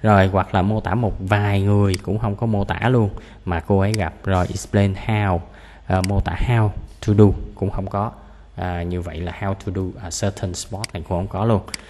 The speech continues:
Rồi, câu hai mươi hai, what can the reader learn from the text? Tức là, à, sau khi mình đọc xong thì mình sẽ thấy cái ý mà rõ nhất là what sort of activity you can experience at center. Đó là cái loại hoạt động là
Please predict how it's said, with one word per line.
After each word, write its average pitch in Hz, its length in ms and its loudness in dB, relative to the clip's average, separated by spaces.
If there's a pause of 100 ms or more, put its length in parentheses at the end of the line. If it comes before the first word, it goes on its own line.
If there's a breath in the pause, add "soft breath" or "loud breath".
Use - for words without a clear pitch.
(240 loud breath)
Rồi, 110 160 4
câu 127 140 0
hai 131 160 2
mươi 127 160 2
hai, 127 420 2
what 127 200 0 (360)
can 110 200 2
the 85 80 0 (120)
reader 104 380 2 (340)
learn 110 240 4
from 107 280 -2
the 90 80 0 (160)
text? 135 200 -4
Tức 143 160 -4
là, 98 60 -6 (440 loud breath)
à, - 160 -2
sau 110 160 0
khi 107 120 0
mình 101 100 0
đọc 87 180 -2
xong 113 200 -2
thì 104 100 0
mình 92 160 0
sẽ 107 160 -2
thấy 175 440 0 (160)
cái 151 260 4 (320)
ý 170 260 6
mà 135 100 6
rõ 87 200 2
nhất 156 260 4
là 98 100 4
what 101 200 2
sort 143 340 0
of 147 140 4
activity 110 680 2 (360 loud breath)
you 127 140 6
can 113 360 6
experience 104 800 2
at 107 180 -10 (120)
center. 98 360 -2 (480 loud breath)
Đó 123 120 0
là - 160 -2
cái 147 100 2
loại 87 400 0
hoạt 85 200 -4
động 82 200 -4
là 87 240 -2